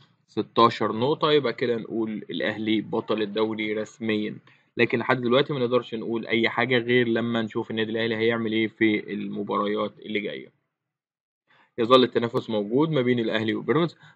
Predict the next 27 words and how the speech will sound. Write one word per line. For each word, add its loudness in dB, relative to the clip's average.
طبعا 6
التنافس -4
بعيد 2
جدا 2
ما 0
بين 2
الأهلي -2
وفيوتشر -2
وما -6
بين -4
الأهلي -2
والزمالك. 0
آه، 4
كده، 6
آه، 2
نقول 2
إن 0
الأهلي 4
وبيراميدز 2
في 4
دوري 4
أبطال -2
إفريقيا، 0
فيوتشر 2
والزمالك 2
في -6
الكونفدرالية -6